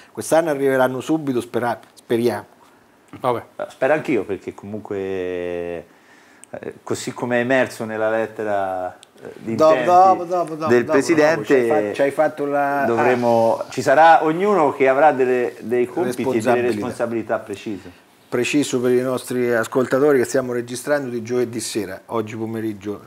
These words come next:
Speaker 1: alle tre hai fatto la conferenza stampa sulla lettera, non è che vogliamo rifare la stessa puntata. Vogliamo
Speaker 3: Però mi
Speaker 1: fare
Speaker 3: sono
Speaker 1: una cosa
Speaker 3: cambiato, eh.
Speaker 1: Beh, anche,
Speaker 3: Eh,
Speaker 1: anch'io,
Speaker 3: ecco, eh.
Speaker 1: <laughs> se, se è per quello. No, ehm,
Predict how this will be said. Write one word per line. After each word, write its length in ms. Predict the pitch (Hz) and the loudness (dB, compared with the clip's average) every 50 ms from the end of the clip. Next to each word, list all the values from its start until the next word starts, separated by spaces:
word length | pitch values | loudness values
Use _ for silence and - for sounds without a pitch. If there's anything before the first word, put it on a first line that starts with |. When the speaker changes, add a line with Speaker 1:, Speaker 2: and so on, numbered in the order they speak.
| - - | -20 -14
Speaker 1:
alle 200 | - 107 110 110 | -8 -6 -6 -4
tre 120 | 117 113 | -4 -4
hai 60 | 104 | -4
fatto 280 | - 120 113 107 - 113 | -4 -4 -4 -4 -6 -6
la 60 | 107 | -6
conferenza 380 | 107 107 107 117 120 113 113 113 | -6 -6 -6 -6 -6 -6 -6 -8
stampa 320 | - - 139 127 117 107 | -6 -6 -6 -6 -6 -8
sulla 180 | 98 - 120 113 | -8 -8 -6 -6
lettera, 260 | 131 127 - 113 107 | -6 -6 -8 -8 -8
non 80 | 113 120 | -6 -6
è 60 | 117 | -6
che 60 | 110 | -6
vogliamo 480 | 101 101 113 107 107 110 110 110 110 107 | -6 -8 -8 -6 -6 -6 -8 -8 -8 -8
rifare 320 | 104 101 - 107 98 - - - - - _ _ | -8 -6 -6 -8 -8 -8 -12 -20 -20 -20 _ _
la 140 | - 117 113 | -12 -12 -8
stessa 520 | - 127 117 101 - - 107 98 101 98 - _ _ _ - - - - _ _ _ _ _ | -6 -4 -6 -4 -6 -8 -8 -8 -10 -12 -16 _ _ _ -20 -20 -20 -20 _ _ _ _ _
puntata. 500 | - 120 113 110 117 107 95 87 87 - - - | -10 -8 -4 0 2 2 2 0 -4 -10 -14 -16
Vogliamo 200 | - 107 110 110 | -14 -10 -4 -2
Speaker 3:
Però 120 | 131 131 | 0 0
mi 60 | 131 | 0
Speaker 1:
fare 120 | 120 117 110 | -2 -4 -4
Speaker 3:
sono 120 | 131 123 | -4 -4
Speaker 1:
una 80 | 104 104 | 0 2
cosa 160 | 107 98 90 | 2 2 2
Speaker 3:
cambiato, 160 | 95 95 98 | 2 -2 -8
eh. 160 | 107 - - _ _ _ _ | -10 -12 -16 _ _ _ _
Speaker 1:
Beh, 240 | - - 151 - - | -4 -2 -2 0 0
anche, 320 | - 104 120 131 131 135 | -2 -2 -2 0 0 0
Speaker 3:
Eh, 80 | 156 - | 0 0
Speaker 1:
anch'io, 500 | 151 160 156 135 139 131 120 110 110 110 | 0 0 -2 -2 -2 -2 0 0 0 0
Speaker 3:
ecco, 140 | 110 135 127 | 0 -2 -2
eh. 40 | 135 | -2
Speaker 1:
<laughs> 160 | - 185 165 | -2 -2 -2
se, 180 | - 127 127 - | -2 -4 -4 -4
se 200 | 131 117 - 190 | -2 0 0 0
è 40 | - - - | 0 -2 -2
per 200 | - 185 175 180 | -2 -2 -2 -2
quello. 260 | - - - 147 135 - - - - - - - - - - - _ - | -4 -2 0 0 0 -2 -8 -18 -20 -20 -20 -20 -20 -20 -20 -20 _ -12
No, 300 | 143 156 170 185 151 - - | -6 0 0 2 0 0 0
ehm, 1040 | 135 139 139 139 143 143 143 143 143 139 139 143 139 139 139 135 135 131 123 113 | 0 2 2 4 4 4 2 2 2 2 2 0 -2 -4 -4 -4 -6 -6 -8 -10